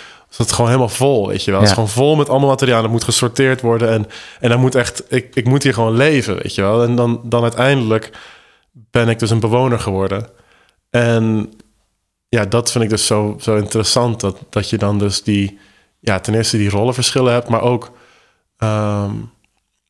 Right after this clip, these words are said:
Speaker 1: ja, het is, het is voor, het is denk ik ook heel persoonlijk eigenlijk. Want voor mij is dat gewoon mijn methode eigenlijk, ben ik erachter gekomen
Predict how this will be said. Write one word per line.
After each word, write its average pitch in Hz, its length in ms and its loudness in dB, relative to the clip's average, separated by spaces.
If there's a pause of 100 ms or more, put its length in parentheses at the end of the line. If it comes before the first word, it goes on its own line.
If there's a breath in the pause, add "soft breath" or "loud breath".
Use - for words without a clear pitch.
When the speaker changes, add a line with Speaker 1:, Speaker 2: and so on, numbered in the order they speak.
(140)
Speaker 1:
ja, 113 200 2
het 113 120 -2
is, 120 80 0
het 113 100 -8
is 127 160 2
voor, 120 240 -2
het 123 120 -2
is 131 120 0
denk 131 180 0
ik 131 120 -2
ook 113 100 -2
heel 120 120 2
persoonlijk 123 480 0
eigenlijk. 98 320 -2
Want 104 140 -2
voor 123 140 0
mij 117 200 2
is 113 100 -2
dat 117 200 -2
gewoon 113 340 0
mijn 110 300 2
methode 120 540 2
eigenlijk, 104 500 0 (260)
ben 113 220 0
ik 110 120 -4
erachter 110 280 -2
gekomen 104 440 -2